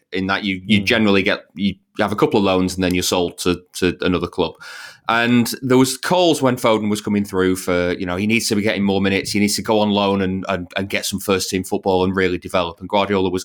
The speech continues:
Speaker 1: adamantly dead against it. Um, he'd get more value for training with the first team, that sort of thing. Um, but, uh,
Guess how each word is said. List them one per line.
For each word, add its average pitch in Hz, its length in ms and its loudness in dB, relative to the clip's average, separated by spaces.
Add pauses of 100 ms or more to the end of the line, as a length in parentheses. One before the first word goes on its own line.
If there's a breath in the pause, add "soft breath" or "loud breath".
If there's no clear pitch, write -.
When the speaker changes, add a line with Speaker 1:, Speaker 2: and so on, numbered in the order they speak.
Speaker 1:
adamantly 92 560 -6
dead 90 200 -2
against 90 460 -4
it. - 140 -20 (560 loud breath)
Um, 92 480 0 (220)
he'd 110 160 0
get 117 140 0
more 107 120 4
value 110 320 2
for 101 160 -8 (160)
training 95 240 0
with 85 80 -8
the - 60 -6
first 107 320 0
team, 101 280 2
that 98 220 -4
sort 87 220 -4
of - 80 -12
thing. - 160 -12 (480 loud breath)
Um, 113 640 0 (800)
but, 165 180 2
uh, 139 340 -10